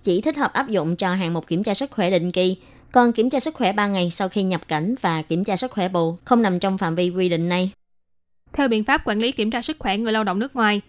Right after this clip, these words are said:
Speaker 2: người làm các công việc trong ngành sản xuất chế tạo hoặc chăm sóc kháng hộ cần phải thực thi quy định kiểm tra sức khỏe trong vòng ba ngày sau khi nhập cảnh Đài Loan và phải đi khám sức khỏe định kỳ trong vòng ba mươi ngày trước hoặc sau khi giấy phép thuê mướn có hiệu lực đủ sáu tháng, mười tám tháng và ba mươi tháng.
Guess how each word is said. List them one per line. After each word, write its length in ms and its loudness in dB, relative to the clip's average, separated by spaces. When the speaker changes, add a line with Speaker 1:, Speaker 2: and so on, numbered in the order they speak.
Speaker 2:
người 140 0
làm 180 0
các 140 0
công 180 -2
việc 240 -2
trong 140 2
ngành 140 0
sản 140 -6
xuất 180 -6
chế 120 0
tạo 360 0
hoặc 180 2
chăm 140 -2
sóc 180 -4
kháng 160 -10
hộ 300 -2
cần 160 2
phải 120 0
thực 140 -4
thi 140 -2
quy 160 0
định 280 0
kiểm 180 -2
tra 120 0
sức 180 -6
khỏe 180 2
trong 180 0
vòng 180 0
ba 180 4
ngày 220 0
sau 140 -6
khi 120 -2
nhập 180 -2
cảnh 160 -2
Đài 140 2
Loan 300 2
và 100 6
phải 160 4
đi 100 0
khám 180 -4
sức 140 -4
khỏe 140 -2
định 200 -2
kỳ 260 2
trong 240 0
vòng 160 2
ba 140 4
mươi 140 0
ngày 300 0
trước 180 2
hoặc 180 -4
sau 240 2
khi 140 -4
giấy 100 0
phép 180 -4
thuê 140 -2
mướn 300 0
có 100 2
hiệu 180 -2
lực 180 0
đủ 240 -2
sáu 200 -4
tháng, 300 -4
mười 120 -2
tám 220 -2
tháng 220 -8
và 120 0
ba 140 0
mươi 140 -2
tháng. 300 -4